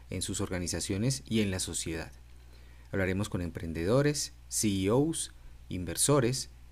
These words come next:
y otros expertos en el mundo de los negocios para entender cómo han creado valor en sus respectivas áreas y cómo pueden aplicarse sus lecciones a otros contextos. En cada episodio también vamos a explorar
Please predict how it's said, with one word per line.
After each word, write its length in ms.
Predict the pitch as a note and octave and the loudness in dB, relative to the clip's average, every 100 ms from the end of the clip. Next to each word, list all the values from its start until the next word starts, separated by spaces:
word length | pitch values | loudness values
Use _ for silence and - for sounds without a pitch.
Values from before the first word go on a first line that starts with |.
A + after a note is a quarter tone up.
| - | 2
y 80 | A2 | 4
otros 260 | G#2+ D3 | 6 4
expertos 640 | G#2+ - - A#2+ G#2+ G#2+ | 0 0 4 4 4 -2
en 80 | A2 | 0
el 100 | F2+ | -2
mundo 260 | F2 F#2+ A2 | 0 2 4
de 60 | |
los 120 | A2+ G2+ | 2 2
negocios 420 | F#2+ F#2+ G2+ C3 | 0 0 0 0
para 160 | A2 | 0
entender 460 | F#2+ E2 F2+ F#2 - | -2 -2 -2 -2 -2
cómo 320 | - C3 C3 | 2 6 6
han 100 | A2 | 4
creado 380 | G#2+ G#2+ G#2 G#2+ | 2 2 4 4
valor 340 | G2 F2 F2+ - - - - | 2 0 -2 -6 -20 -20 -6
en 80 | A#2+ | -2
sus 160 | A#2 A2 | 0 0
respectivas 580 | G#2 - G2 F#2 F#2 A2+ | -2 -2 -4 -2 0 2
áreas 380 | G2 F#2+ G2+ - - - | 2 2 -2 -6 -20 -12
y 100 | - | -8
cómo 320 | - D3 D#3 C#3 | 0 2 2 4
pueden 300 | C#3 C#3 B2+ | 6 6 6
aplicarse 720 | - F#2 - A2 - - - - - | 2 -4 2 2 2 -2 -6 -12 -4
sus 220 | C3+ A#2+ | 0 2
lecciones 680 | G#2 - C#3 C#3+ G2+ F#2+ - - - - | 2 4 6 6 4 -2 -8 -16 -20 -14
a 160 | - G2 | 2 4
otros 380 | G2 G2+ F#2 - | 4 2 -2 -4
contextos. 680 | E2+ D#2 D#2+ - - - - - - - - - - - - - - - | -6 -8 -8 -8 -12 -16 -18 -20 -20 -20 -20 -20 -20 -20 -20 -20 -20 -8
En 140 | F#2 | -4
cada 280 | F#2+ D3 E3 | 0 6 6
episodio 640 | F3+ D#3+ - A#2+ C#3+ F#3 F#3+ - | 6 4 6 6 4 2 -6 -4
también 340 | A2 F#2 G2 G2+ | -2 2 2 2
vamos 260 | A2+ B2 | 2 2
a 40 | G#2+ | 0
explorar 600 | - - F#2 F#2 F#2+ | -2 -2 0 2 0